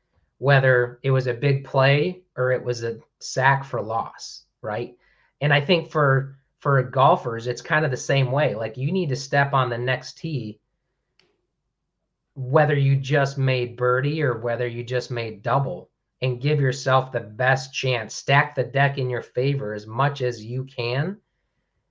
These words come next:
to be able to execute that next play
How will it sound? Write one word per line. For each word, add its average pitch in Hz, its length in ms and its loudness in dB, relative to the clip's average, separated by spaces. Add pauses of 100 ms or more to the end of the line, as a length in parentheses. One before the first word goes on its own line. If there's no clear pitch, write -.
(160)
to 151 200 0
be 131 200 0
able 131 280 2
to 123 240 -2
execute 127 580 -4
that 113 220 0
next 117 320 -6
play 113 480 -4